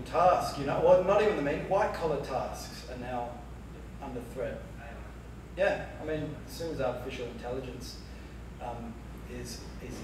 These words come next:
perfected, I suppose, then, then what do we do with our information management, management systems,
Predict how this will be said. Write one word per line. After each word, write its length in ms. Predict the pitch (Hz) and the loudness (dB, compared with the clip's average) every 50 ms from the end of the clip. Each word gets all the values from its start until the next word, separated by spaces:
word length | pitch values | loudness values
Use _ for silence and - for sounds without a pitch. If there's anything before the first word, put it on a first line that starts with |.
| 113 110 - - - | -8 -10 -10 -10 -10
perfected, 420 | - - - 151 156 156 - - 127 | -8 -2 0 0 0 2 0 0 0
I 100 | 123 - | 0 0
suppose, 420 | - - 117 110 110 123 127 123 | -2 -4 -4 -2 -2 -2 -2 -2
then, 300 | - 139 139 135 131 131 123 | -2 -2 0 0 0 -2 -2
then 160 | 135 135 135 | -2 0 0
what 100 | 143 147 | 2 0
do 60 | 143 | 0
we 100 | 135 131 | 0 -2
do 360 | 123 123 123 123 127 131 131 127 127 - - - - - - - - | -2 -2 -2 -2 0 -2 -2 -2 -4 -6 -8 -10 -12 -12 -12 -10 -10
with 160 | 135 - - | -8 -6 -4
our 160 | 123 123 120 | -2 -2 -2
information 500 | - 131 123 117 120 117 117 117 120 - 123 | -4 -4 -6 -8 -6 -8 -8 -6 -8 -8 -6
management, 420 | 127 131 135 131 131 135 131 135 - - - - - - | -4 -4 -4 -4 -2 -4 -4 -4 -6 -8 -12 -12 -10 -8
management 400 | 123 127 143 135 - 139 - - | -6 -6 -6 -4 -6 -6 -8 -8
systems, 500 | - - - - - - 120 120 113 - | -8 -8 -8 -8 -8 -8 -8 -8 -8 -8